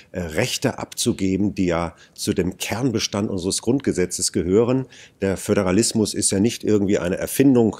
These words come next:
erst aus dem Jahr zweitausendsechs, sondern geht zurück in das Jahr neunzehnhundertneunundvierzig. Und hier wollen eben einige vorweg,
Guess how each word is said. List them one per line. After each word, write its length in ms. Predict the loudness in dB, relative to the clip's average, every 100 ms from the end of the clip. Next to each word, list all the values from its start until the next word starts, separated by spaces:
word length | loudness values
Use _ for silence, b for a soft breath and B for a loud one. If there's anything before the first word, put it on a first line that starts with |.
| -4
erst 420 | -4 -4 -8 -8
aus 180 | -6 -4
dem 140 | -2 -2
Jahr 180 | -2
zweitausendsechs, 1080 | -2 -2 -2 -2 -4 -4 -2 0 2 2 0 B B B
sondern 240 | 0 2 2
geht 320 | 2 0 -6
zurück 480 | -6 2 2 0 -12 b b
in 100 | -2
das 180 | 0 0
Jahr 140 | -2
neunzehnhundertneunundvierzig. 1300 | 2 2 0 -2 0 0 -2 -2 0 0 0 -2 -2
Und 120 | -6 -6
hier 400 | -2 0 0 0
wollen 300 | 0 0 0
eben 320 | -2 0 -2
einige 500 | -4 -2 0 2 0
vorweg, 480 | 0 2 2 0